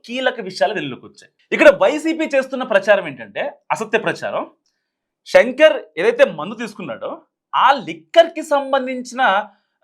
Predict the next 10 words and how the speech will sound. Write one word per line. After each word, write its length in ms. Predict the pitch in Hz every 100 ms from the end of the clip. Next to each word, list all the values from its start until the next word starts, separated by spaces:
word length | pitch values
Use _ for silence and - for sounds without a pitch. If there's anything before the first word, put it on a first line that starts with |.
| 208
ఏదైతే 200 | 240 262
ఆ 40 |
బాటిల్స్ 600 | 247 135 196 285 285 277
అన్నీ 200 | 233 226 220
కూడా 160 | 220 196 170 - _ _ 127
వైన్ 280 | 170 254 311
షాప్‌లో 420 | 262 269 - 240 233
తీసుకోలేదు, 580 | 196 - 151 143 131 208 349 - _ _
రేణుక 460 | 139 180 277 294 285
ఎల్లమ్మ 540 | 277 240 208 214 208